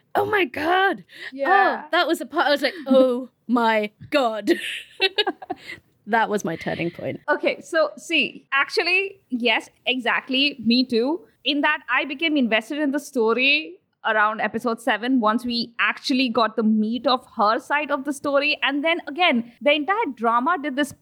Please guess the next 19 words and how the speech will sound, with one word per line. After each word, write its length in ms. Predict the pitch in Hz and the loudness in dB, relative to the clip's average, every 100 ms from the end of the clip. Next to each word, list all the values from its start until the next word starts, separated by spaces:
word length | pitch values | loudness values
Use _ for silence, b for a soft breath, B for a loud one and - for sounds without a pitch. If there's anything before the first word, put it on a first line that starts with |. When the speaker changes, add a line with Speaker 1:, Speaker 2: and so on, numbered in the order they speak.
| - | 0
Speaker 2:
pivot 460 | 247 190 170 - | 2 2 0 -2
where 340 | 214 240 254 262 b b | 0 2 2 -2 b b
in 160 | 254 269 | -6 -2
the 300 | 269 262 247 _ _ - | 0 0 -2 _ _ -4
first 480 | 294 339 349 - _ | 0 0 -2 -14 _
six 400 | - 339 403 - - | -4 0 0 -2 -4
episodes, 560 | 294 311 330 320 311 262 | -2 -2 0 0 0 -2
it 100 | 269 | 0
was 180 | 285 | 2
all 180 | 277 254 | 2 2
Tesul 460 | 254 254 - 339 311 | 2 0 0 0 2
this, 220 | 285 294 - | 2 0 0
Tesul 380 | 247 254 302 | -2 0 -2
that, 240 | 285 285 285 | 0 0 0
Tesul's 420 | 269 262 311 311 233 | -2 -2 0 0 2
grief 320 | 269 262 285 | 0 0 0
over 240 | 269 247 302 | 0 2 0
his 180 | 277 247 | 0 -4
brother, 500 | 208 220 226 277 269 | -2 -2 0 0 0